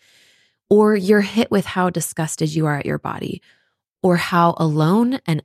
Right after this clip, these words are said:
unseen you feel in your relationship with your partner. And when you go to do self-care, it turns into this confrontation of this, s-,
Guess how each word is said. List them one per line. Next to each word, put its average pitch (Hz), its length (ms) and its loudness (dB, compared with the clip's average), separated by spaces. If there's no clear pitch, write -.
unseen 190 520 0
you 160 120 -2
feel 151 340 -2
in 156 140 -6
your 151 120 -2
relationship 151 480 -6
with 156 100 -8
your 160 100 -8
partner. - 400 -12
And 180 280 2
when 185 220 2
you 196 100 4
go 196 100 2
to 196 80 2
do 185 340 0
self-care, 185 680 0
it - 160 -2
turns 170 440 0
into 165 720 -2
this - 320 -4
confrontation 165 840 -2
of 160 180 -2
this, - 300 -2
s-, - 280 -20